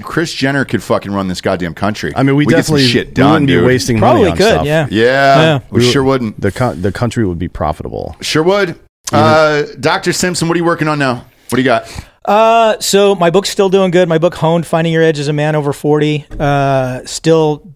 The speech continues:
Speaker 3: even a, uh, over a year in now, still selling really, really well. I have a supplement company.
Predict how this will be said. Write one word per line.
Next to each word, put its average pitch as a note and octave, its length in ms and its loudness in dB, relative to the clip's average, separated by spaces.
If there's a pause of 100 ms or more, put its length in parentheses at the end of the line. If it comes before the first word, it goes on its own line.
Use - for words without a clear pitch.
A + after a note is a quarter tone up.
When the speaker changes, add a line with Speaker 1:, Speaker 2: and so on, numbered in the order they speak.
Speaker 3:
even D3+ 520 -2
a, C#3 200 -4
uh, C#3+ 220 -8
over E3+ 260 2
a D#3+ 60 -4
year D#3 220 2
in D#3 160 0
now, D3 200 2
still D3 320 -4
selling D3 360 -4
really, D3 180 2
really C#3+ 220 0
well. C3+ 280 -2 (380)
I D#3 100 2
have D#3+ 120 2
a C#3+ 40 0
supplement G3 560 -2
company. F3+ 560 0